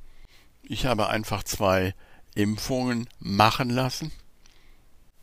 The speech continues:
weil alle es machten und weil es eben dazugehörte oder ich sonst berufliche Schwierigkeiten bekommen hätte.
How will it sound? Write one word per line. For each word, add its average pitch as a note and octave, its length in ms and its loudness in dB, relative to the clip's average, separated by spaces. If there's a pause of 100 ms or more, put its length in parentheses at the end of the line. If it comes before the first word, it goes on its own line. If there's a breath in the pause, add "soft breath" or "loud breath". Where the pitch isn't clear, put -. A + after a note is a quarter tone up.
(280)
weil G2+ 280 0
alle B2+ 240 4
es - 240 -6
machten G2+ 540 -2
und F#2 260 -6
weil F2+ 200 0
es - 320 -6
eben F#2 440 -4
dazugehörte F#2+ 1000 -4 (540 loud breath)
oder G2 580 0 (1000)
ich A2+ 200 -2
sonst F#2+ 360 2
berufliche G2+ 640 -4
Schwierigkeiten D#2+ 920 -2
bekommen D2 480 -6
hätte. C2 420 -10